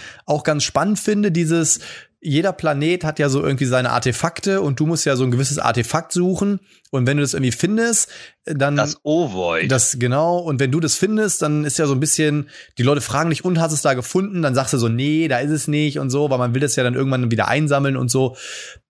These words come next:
Speaker 1: Klang für mich eigentlich super witzig,
Speaker 2: Mhm,
Speaker 1: aber
Speaker 2: genau.
Speaker 1: ich finde, das Material und so schreckt mich schon wieder so ab, ne? Das sieht so kacke aus, finde ich.
Speaker 2: Das ist,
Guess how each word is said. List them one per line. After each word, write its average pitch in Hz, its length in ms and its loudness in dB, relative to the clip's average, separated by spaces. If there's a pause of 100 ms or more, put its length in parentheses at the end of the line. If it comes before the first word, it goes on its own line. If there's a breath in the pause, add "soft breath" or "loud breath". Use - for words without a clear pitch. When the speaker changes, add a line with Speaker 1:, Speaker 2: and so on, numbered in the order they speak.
Speaker 1:
Klang 165 360 0
für 196 140 0
mich 185 280 -2
eigentlich 196 280 0
super 190 380 0
witzig, 269 600 -2 (520)
Speaker 2:
Mhm, 107 120 -4
Speaker 1:
aber 156 240 2
Speaker 2:
genau. 104 140 0
Speaker 1:
ich 95 60 -2
finde, 180 680 0 (160)
das 139 320 0
Material 151 600 2
und 147 160 0
so 147 180 2
schreckt - 360 -2
mich 160 140 0
schon 151 140 -2
wieder 147 200 2
so 139 280 -2
ab, - 260 -4
ne? 131 260 2
Das 120 80 -8
sieht 135 180 -2
so 165 120 -2
kacke - 360 -6
aus, 107 240 0
finde 120 260 0
ich. - 260 -6 (800)
Speaker 2:
Das - 260 -2
ist, 110 100 -4